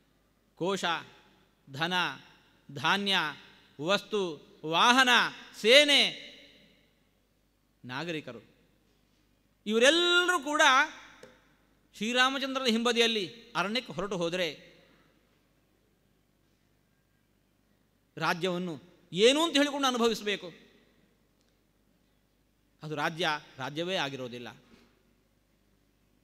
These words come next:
ಹಾಗಾಗಿ ಈ ಭಯ ಆಕೆಯನ್ನು ಆವರಿಸಿದೆ, ಮುಖ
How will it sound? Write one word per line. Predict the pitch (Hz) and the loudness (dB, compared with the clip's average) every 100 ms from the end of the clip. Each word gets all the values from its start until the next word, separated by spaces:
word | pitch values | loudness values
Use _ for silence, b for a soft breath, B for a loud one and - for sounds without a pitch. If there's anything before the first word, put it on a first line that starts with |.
| _ _ _ _ _ _ _ _ | _ _ _ _ _ _ _ _
ಹಾಗಾಗಿ | 160 165 156 156 160 135 - _ _ _ _ - | -4 -2 -2 -2 -6 -10 -18 _ _ _ _ -4
ಈ | 247 311 | 2 2
ಭಯ | 247 160 277 254 151 - - | 2 4 6 6 2 -6 0
ಆಕೆಯನ್ನು | 226 233 247 190 | 2 2 -2 0
ಆವರಿಸಿದೆ, | 196 240 202 214 233 190 - - - - _ _ _ _ _ _ _ _ _ - | 2 2 2 2 2 0 -6 -18 -20 -20 _ _ _ _ _ _ _ _ _ -6
ಮುಖ | 277 | 4